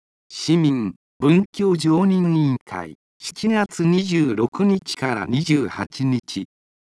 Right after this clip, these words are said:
北海道札幌市、札幌市民防災センターについて、市民の防火・防災意識の向上を図ることを目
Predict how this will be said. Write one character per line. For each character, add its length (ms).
北 120
海 280
道 280
札 240
幌 240
市、 300
札 240
幌 220
市 220
民 260
防 220
災 320
セ 220
ン 120
タ 200
ー 40
に 160
つ 160
い 160
て、 220
市 240
民 360
の 200
防 360
火・ 240
防 220
災 440
意 40
識 300
の 180
向 260
上 340
を 80
図 360
る 120
こ 140
と 260
を 60
目 140